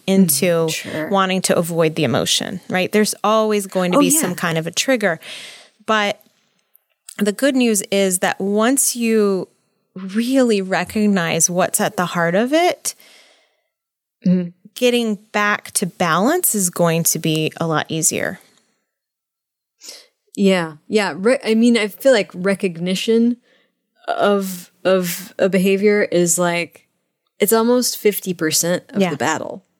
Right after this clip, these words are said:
Speaker 1: Yeah,
Speaker 2: It
Speaker 1: if not
Speaker 2: does
Speaker 1: more.
Speaker 2: so much to just be
Speaker 1: <laughs> Yeah.
Speaker 2: able to, to, like, see yourself
Speaker 1: Right.
Speaker 2: in a, in a real light, you know. But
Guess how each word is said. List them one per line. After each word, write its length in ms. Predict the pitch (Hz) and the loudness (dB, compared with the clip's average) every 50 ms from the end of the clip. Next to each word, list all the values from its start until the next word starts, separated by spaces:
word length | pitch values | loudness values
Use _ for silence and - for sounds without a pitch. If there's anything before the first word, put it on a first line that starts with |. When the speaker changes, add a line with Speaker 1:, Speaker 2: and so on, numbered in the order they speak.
| _ | _
Speaker 1:
Yeah, 160 | - 202 190 180 | -4 0 0 0
Speaker 2:
It 60 | 180 | 0
Speaker 1:
if 80 | - - | 0 0
not 60 | 180 | 0
Speaker 2:
does 120 | 180 190 180 | 0 2 2
Speaker 1:
more. 160 | 170 165 165 | 2 0 0
Speaker 2:
so 220 | 165 190 185 175 170 | 0 0 0 0 2
much 320 | 170 226 - - - - - | 2 0 0 0 -4 -6 -6
to 120 | - 311 | -4 -2
just 240 | 320 311 - - - | -2 -2 -2 -2 -2
be 220 | 196 185 170 175 | 0 0 2 2
Speaker 1:
<laughs> 0 | |
Yeah. 60 | 175 | 2
Speaker 2:
able 220 | 175 - 175 165 165 | 2 2 0 0 0
to, 340 | - - 175 156 139 160 160 - _ _ _ _ _ | -2 -2 -2 -2 -2 -4 -10 -16 _ _ _ _ _
to, 140 | - 202 190 | 0 2 2
like, 360 | 180 170 165 156 156 156 - | 4 2 2 0 -2 -2 -2
see 320 | - - - - 208 208 196 | -2 -2 0 0 2 4 4
yourself 600 | 180 160 160 160 - - 165 156 156 156 156 175 | 4 4 2 0 0 0 0 0 -2 -2 -4 -2
Speaker 1:
Right. 280 | 196 185 180 170 - - _ _ _ _ _ _ _ _ | -2 -2 -2 -4 -6 -10 _ _ _ _ _ _ _ _
Speaker 2:
in 160 | - 190 180 | 0 2 2
a, 200 | 175 165 165 - - | 2 2 0 -4 -4
in 140 | - 180 165 | -4 -4 -4
a 100 | 160 151 | -4 -6
real 800 | 156 160 175 185 180 180 175 170 170 160 160 156 156 156 160 156 _ _ _ _ _ _ _ _ _ _ _ _ _ _ _ | -6 -2 0 2 2 4 4 2 2 0 -2 -4 -6 -8 -12 -18 _ _ _ _ _ _ _ _ _ _ _ _ _ _ _
light, 480 | - 185 180 180 175 175 165 151 - - _ _ | -2 0 2 2 2 0 -2 -4 -6 -10 _ _
you 120 | - 170 170 | -8 -6 -6
know. 200 | 170 165 160 160 | -6 -8 -10 -2
But 220 | 143 185 170 | 0 0 0